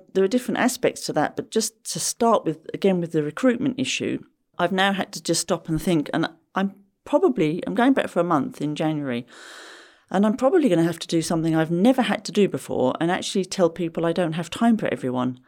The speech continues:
And this is actually heartbreaking. <laughs> I really don't want to do it, but I'm just having to put people on hold and say, "I won't book you up yet," because I want to make sure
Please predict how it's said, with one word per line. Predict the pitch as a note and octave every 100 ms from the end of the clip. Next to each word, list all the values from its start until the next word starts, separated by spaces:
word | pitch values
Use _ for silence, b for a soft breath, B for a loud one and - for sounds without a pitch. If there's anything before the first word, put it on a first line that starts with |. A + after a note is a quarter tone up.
| b b b
And | D#3 D#3+
this | B3+
is | A3
actually | F#3+ - -
heartbreaking. | E3 A3+ A3+ - C3 D#3+ - - - -
<laughs> | - -
I |
really | F3+ A#3 D4+ C4
don't | A3+ A3
want | G3
to | G#3+
do | A#3
it, | F#3+ B2 - - B B B B -
but | F#3 F3+ - - -
I'm | F#3+
just | C4 -
having | B3+ A#3+
to |
put | G3+ G3+ -
people | G3+ G#3
on | G3
hold | G3 B3+ F3+
and | D3 D3
say, | F3+ E3+
"I |
won't | F3 G#3 G3+
book | - -
you | E3+
up | D#3+ -
yet," | F#3 -
because | D#3+ F#3 G3
I |
want | G#3+ B3
to | A#3+
make | F#3 E3+
sure | - - F3+ G#2+ A#2 -